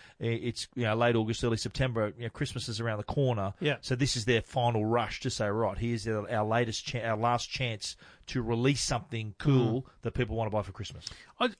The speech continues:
Speaker 2: I, I, I, I mean, I get a lot of emails, but I, I don't
Speaker 1: Yeah.
Speaker 2: see a theme. I don't see a massive trend yet.
Speaker 1: Mm.
Speaker 2: Um, and, yeah,
Speaker 1: Yeah, I think
Speaker 2: that
Speaker 1: this, I think this I O T, that's gonna be the smart home I O T. That, I
Speaker 2: Yeah.
Speaker 1: reckon that'll be a big, big,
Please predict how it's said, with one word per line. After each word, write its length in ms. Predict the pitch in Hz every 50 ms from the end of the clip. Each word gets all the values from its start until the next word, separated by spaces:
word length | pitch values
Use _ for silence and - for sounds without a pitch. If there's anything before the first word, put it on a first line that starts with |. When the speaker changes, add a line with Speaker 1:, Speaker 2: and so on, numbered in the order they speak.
| _ -
Speaker 2:
I, 120 | 180 160 143 - - - - _ -
I, 80 | - 151
I, 240 | 143 143 - 156 160 156 - -
I 40 | 147
mean, 100 | 143 143
I 20 | 143
get 120 | 151 165 139
a 60 | 131
lot 160 | 131 135 120
of 60 | 113
emails, 500 | 127 147 135 101 90 - 151 - - - _ _ _ -
but 80 | 143
I, 220 | 131 127 127 131 139
I 40 | 139
don't 220 | 165 165 160 151
Speaker 1:
Yeah. 100 | - -
Speaker 2:
see 120 | - 143
a 60 | 123 113
theme. 460 | - - 160 156 156 156 160 160 151 -
I 80 | 160 139
don't 200 | 139 139 131 123
see 120 | - - 131
a 20 |
massive 360 | 123 123 120 - - 113 - -
trend 500 | - - - 151 147 147 147 151 151 147
yet. 460 | 143 143 147 143 147 - - - - - - - - - 120
Speaker 1:
Mm. 220 | 107 101 98 95
Speaker 2:
Um, 420 | 131 127 123 123 120 117 117 113 - _ -
and, 600 | - 139 131 131 127 127 127 127 123 123 117 - -
yeah, 140 | - 240 214
Speaker 1:
Yeah, 100 | 123 104
I 40 | -
think 160 | - 139 127
Speaker 2:
that 60 | - 175
Speaker 1:
this, 160 | 147 - - -
I 60 | 156
think 160 | 165 190 214 185
this 240 | 156 - - - - _ -
I 240 | 151 143 139 139 135
O 140 | 127 120 117
T, 340 | - - - 117 113 107 98
that's 240 | - 123 - -
gonna 160 | - 127 117 107
be 240 | 98 107 101 98
the 100 | 95 98
smart 360 | 98 - - 123 123 123 117 101
home 520 | 113 117 117 117 117 113 113 110 107 104 - _ _ _ _ _ - -
I 180 | 117 117 113
O 100 | 113 110
T. 520 | 107 - - 127 117 110 110 107 107 107 113
That, 120 | - 127 143
I 40 | 185
Speaker 2:
Yeah. 40 | 127
Speaker 1:
reckon 180 | 135 127 113 113
that'll 140 | 127 123 120
be 100 | 120 117
a 40 | 110
big, 240 | - - 117 104 104 -
big, 180 | - 123 113